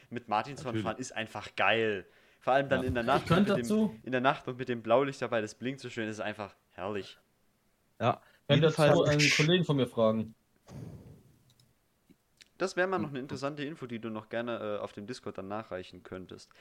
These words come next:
Speaker 1: So, aber Jan, jetzt erzähl mal, was war da los? Du musst es ja anscheinend wissen, wenn du dieses Thema anfängst. Weil ich weiß
Speaker 2: Ja.
Speaker 1: es nämlich nicht. Bilde uns.
Speaker 2: Ich weiß.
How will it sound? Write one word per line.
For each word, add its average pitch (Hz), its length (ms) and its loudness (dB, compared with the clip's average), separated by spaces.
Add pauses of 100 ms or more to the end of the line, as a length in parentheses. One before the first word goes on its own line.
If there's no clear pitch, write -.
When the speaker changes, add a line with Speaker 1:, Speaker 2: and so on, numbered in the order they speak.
(140)
Speaker 1:
So, 156 140 4
aber 143 280 8 (240)
Jan, 160 200 6
jetzt 139 180 -2
erzähl 147 260 -2
mal, 101 220 -2
was 131 360 2
war 156 240 6
da 143 200 4
los? 131 420 -2
Du 120 80 -8
musst 143 240 -8
es 147 120 -8
ja 147 80 -2
anscheinend 127 360 -6
wissen, 165 200 -8
wenn 127 120 -4
du 127 60 -6
dieses 113 200 -12
Thema 110 240 -8
anfängst. 101 460 -14 (300)
Weil 117 100 -2
ich 160 140 -4
weiß 170 80 8
Speaker 2:
Ja. 110 140 8
Speaker 1:
es - 60 2
nämlich 151 200 -6
nicht. 156 300 -10 (240)
Bilde 135 260 0
uns. 101 240 -8
Speaker 2:
Ich 123 140 -2
weiß. 113 240 2